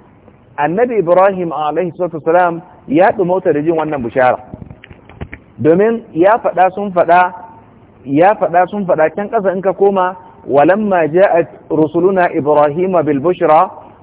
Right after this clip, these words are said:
قالوا إنا مهلكو أهل هذه القرية إن أهلها كانوا ظالمين." Nan da nan sai ce, "قال إن فيها لوطا."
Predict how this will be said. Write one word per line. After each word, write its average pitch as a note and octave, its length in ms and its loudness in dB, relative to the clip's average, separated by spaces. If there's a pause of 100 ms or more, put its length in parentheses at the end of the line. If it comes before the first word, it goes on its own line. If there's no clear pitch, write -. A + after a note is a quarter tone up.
(140)
قالوا F3+ 460 4
إنا F#3+ 360 0
مهلكو E3+ 640 0 (260)
أهل F#3+ 260 0
هذه D#3+ 420 0
القرية F3 580 2 (340)
إن F#3+ 200 0
أهلها D#3 480 0
كانوا D3 400 -2
ظالمين." B2 440 0 (300)
Nan F3+ 220 -2
da F3 80 0
nan D#3 160 -4
sai E3+ 100 -4
ce, D3+ 140 -4
"قال F3 280 2
إن D#3+ 340 -4
فيها D3 340 0
لوطا." B2+ 360 -2